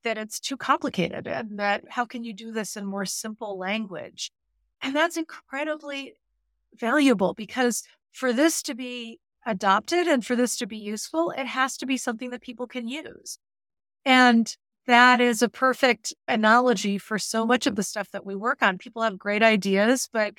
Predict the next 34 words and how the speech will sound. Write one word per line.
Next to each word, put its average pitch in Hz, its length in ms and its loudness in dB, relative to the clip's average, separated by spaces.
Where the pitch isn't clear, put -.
sometimes 233 400 2
they 269 100 -2
get 254 160 -2
lost 226 300 2
in 226 80 0
translation, 208 800 0
and 202 160 0
what 214 280 -4
ends 220 240 0
up 208 180 0
actually 220 420 0
being 208 260 -10
released 208 580 -6
or, 208 460 -4
uh, 202 320 -4
applied 233 720 4
is 220 560 4
complicated 233 720 0
in 202 160 -8
ways 196 420 -6
that, 190 180 -6
you 220 100 -10
know, 196 200 -8
either 214 320 -10
tire 226 380 -4
people 202 320 -6
out 196 200 2
'cause 208 160 -8
they 190 120 -2
can't 208 260 -14
figure 196 320 -10
it 196 80 -4
out, 214 380 2
or 202 440 0